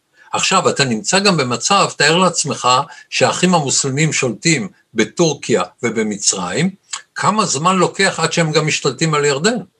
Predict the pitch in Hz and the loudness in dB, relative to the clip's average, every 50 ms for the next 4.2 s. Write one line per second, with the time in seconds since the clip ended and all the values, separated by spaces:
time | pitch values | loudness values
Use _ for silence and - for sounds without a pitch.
0 | _ _ _ _ _ _ _ _ _ _ _ _ _ - - 110 110 117 110 104 | _ _ _ _ _ _ _ _ _ _ _ _ _ -10 -6 -6 -6 -4 -2 0
1 | 123 170 123 117 123 120 104 95 117 180 196 190 147 131 127 120 - - 135 - | 0 2 2 2 2 2 0 0 0 0 2 2 2 0 0 0 0 0 -2 -2
2 | - - 131 127 127 127 127 123 - _ _ _ _ - - - 113 110 110 113 | -2 0 2 2 2 2 0 -4 -12 _ _ _ _ -12 -6 -4 -2 -2 -2 -2
3 | 113 113 113 107 98 - - _ - 104 95 110 110 107 131 156 160 147 139 - | -4 -6 -8 -8 -12 -16 -20 _ -8 -2 2 2 2 4 4 2 2 0 -2 -6
4 | - - 113 - | -6 -4 -4 -4